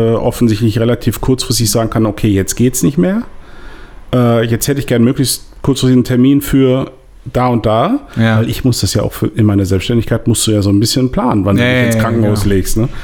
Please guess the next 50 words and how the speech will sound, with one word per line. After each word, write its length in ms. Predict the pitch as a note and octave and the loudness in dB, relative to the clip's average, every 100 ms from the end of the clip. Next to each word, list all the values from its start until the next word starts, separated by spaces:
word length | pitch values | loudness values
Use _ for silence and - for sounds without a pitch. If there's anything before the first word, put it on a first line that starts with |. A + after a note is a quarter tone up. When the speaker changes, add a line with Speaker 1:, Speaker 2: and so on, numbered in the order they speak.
| - - - - - | -8 -6 -6 -4 -6
Speaker 1:
Äh, 440 | C#3 B2 A#2 G#2+ G2 - - - | -2 0 2 0 -2 -4 -6 -2
du 120 | A2 | 0
willst 180 | A2+ A#2+ | 0 0
dann 100 | A2+ | 0
ja 80 | G#2+ | 0
auch 140 | G2+ - | -2 -2
keine, 400 | B2 A2+ A2 G#2+ | -2 0 0 -2
keine 220 | - A2 | 0 0
bestehenden 680 | G#2+ - A2+ G#2+ G#2 G#2 G#2 | 0 0 2 2 2 2 0
Veranstaltungen 500 | A2+ C#3 A#2+ F#2+ F#2+ | -2 -2 -2 0 0
und 40 | |
so 100 | F2 | 0
weiter 280 | F2+ F#2 E2+ | -2 -2 -4
absagen. 420 | - - - - | -6 -6 -4 -2
Also 100 | - | 0
Speaker 2:
Ja, 140 | G2+ G#2 | 2 0
Speaker 1:
das 80 | G#2 | 0
Speaker 2:
vor 100 | A2 | 0
allem 300 | A2 A2+ A2 | 2 2 2
hast 180 | A2+ | 0
du 60 | A#2+ | 0
da 100 | A2+ | 0
ja 140 | G#2+ | 2
nach, 280 | G#2 G#2 G#2+ - | 2 2 -2 -2
danach 380 | G#2+ G#2+ G#2 G2+ | 0 2 0 -2
hast 160 | A2 | -2
du 40 | A2+ | 0
dann 160 | A2 | 2
noch 180 | A2+ G#2 | 2 2
Reha. 540 | G#2 G2 G2 F#2+ G2 G2 - - - - | 2 2 4 4 2 -2 -8 -12 -10 -4
Speaker 1:
Ja. 140 | A2 | -2
Speaker 2:
Also 120 | A2 G2+ | 0 -2
ich 120 | - | -2
war 120 | D3 | -2
beim 180 | D3 C#3 | 0 0
ersten 380 | C#3 F3 - C#3+ | 0 -2 0 0
Mal, 500 | B2+ D#3 F#3+ A3+ A#3+ | 2 2 2 0 0
als 200 | B2+ - | -4 -2
ich, 100 | A#2 | -2
da 140 | C3 A#2 | 0 0
war 100 | C#3 | 0
ich 120 | C#3 | 0
aber 120 | B2+ | 0
noch 120 | B2 | 0
fest 240 | - D#3 - | -2 -4 0
angestellt, 480 | D#3+ - E3 F3 - - - - | 0 0 0 0 -4 -16 -10 -2
da 100 | A#2 | -2
ging 280 | A#2 D3+ | 2 2
das. 360 | F#3+ C4 - - | 2 0 -4 -6
Speaker 1:
Mhm. 320 | - A2+ A2 | 0 2 2